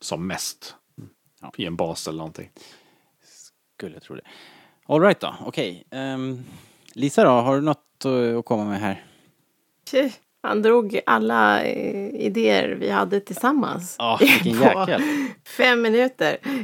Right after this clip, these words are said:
Speaker 3: Eh, nej, men, eh, jag tror också på det här med just den här balansen mellan mörka och ljusa sidan.
Speaker 2: Ja.
Speaker 3: The balance to the force. Och just det här, eftersom de har dragit redan igång det med under Rebels, så tror jag att det liksom är fortsättningen här.
Speaker 2: Mm.
Speaker 3: Och kanske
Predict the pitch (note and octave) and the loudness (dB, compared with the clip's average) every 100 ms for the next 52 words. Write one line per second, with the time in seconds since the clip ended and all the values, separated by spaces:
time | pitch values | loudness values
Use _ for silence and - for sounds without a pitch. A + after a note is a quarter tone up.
0 | - G#3 G#3 F#3 A3+ B3+ A#3+ A#3 A#3 A3+ | -4 2 2 4 4 4 4 2 2 2
1 | E3+ A#3+ A#3 A#3+ B3 A#3+ A3+ B3+ - A3+ | 0 -4 -4 0 0 0 -2 -4 -4 -8
2 | G#3 F#3 F3 - - - - F#3 - F3 | -6 -4 -4 -6 -8 -8 -8 -10 -10 -10
3 | F3 F3 F#3+ G3 E3+ - - - - E3 | -8 -8 -6 -6 -8 -12 -10 -10 -12 -10
4 | E3 D#3 - E3+ D#3+ D#3+ D#3+ - D#3 D#3 | -8 -10 -10 -10 -8 -8 -10 -14 -12 -12
5 | - - F3 F3 F#3 F#3 - E3 D#3 D#3+ | -12 -12 -12 -14 -12 -12 -8 -8 -6 -10
6 | - E3 D#3+ - F#3 D#3+ E3 - - E3+ | -10 -10 -10 -6 -4 -4 -6 -12 -8 -8
7 | F3+ F#3+ F#3 - - G#3 G#3+ G#3+ G#3+ G3+ | -6 -4 -2 -2 -2 -2 -2 0 0 0
8 | G#3 G#3+ G#3 G3+ G3+ A3 F3+ E3 D#3+ D#3 | -2 -2 0 0 0 -2 -2 -6 -6 -6
9 | D#3 - _ _ _ _ _ F3+ E3+ E3 | -8 -12 _ _ _ _ _ -12 -10 -6
10 | D3+ - - - - - F#3+ - F3 E3 | -6 -6 -10 -10 -16 -16 -18 -10 -10 -8
11 | F3+ E3 D#3+ E3 E3 E3 F#3+ F3+ - F3 | -8 -6 -6 -6 -6 -8 -10 -12 -10 -10
12 | - D#3+ - D3+ D#2+ - _ - F#2+ G2+ | -8 -8 -8 -10 -14 -16 _ -12 -8 -6
13 | G#2+ A#2 B2+ D3 F#3+ F#3 F3 - F3+ E3 | -6 -8 -8 -8 -6 -6 -6 -4 -2 -2
14 | E3+ | -6